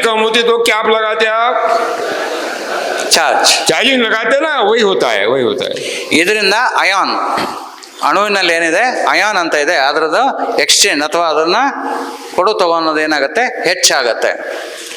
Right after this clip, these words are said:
Speaker 1: And then when it become electromagnetically charged, the ion exchange means mineral exchange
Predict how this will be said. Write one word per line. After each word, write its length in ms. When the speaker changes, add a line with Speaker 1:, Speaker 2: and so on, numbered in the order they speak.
Speaker 1:
And 960
then 300
when 260
it 100
become 400
electromagnetically 920
charged, 600
the 60
ion 500
exchange 680
means 220
mineral 600
exchange 580